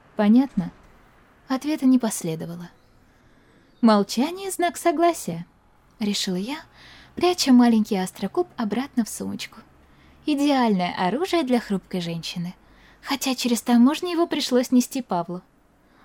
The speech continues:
Я пошла к воротам, а Ниссан с ревом укатил прочь. Надеюсь, у незадачливых грабителей и насильников хватит ума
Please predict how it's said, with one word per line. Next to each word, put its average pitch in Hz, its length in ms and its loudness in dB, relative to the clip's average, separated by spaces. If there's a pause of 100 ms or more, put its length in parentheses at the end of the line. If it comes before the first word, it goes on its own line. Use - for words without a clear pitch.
(1080)
Я 339 180 4
пошла 277 320 0
к - 80 -12
воротам, 185 460 -2 (300)
а 208 100 0
Ниссан 247 460 2 (180)
с - 160 -4
ревом 277 340 4
укатил 185 420 -4
прочь. - 380 -12 (440)
Надеюсь, 285 580 4
у 294 40 0
незадачливых 214 760 2
грабителей 185 500 -2
и 185 40 0
насильников 262 600 -2 (300)
хватит 294 540 -2
ума 214 320 4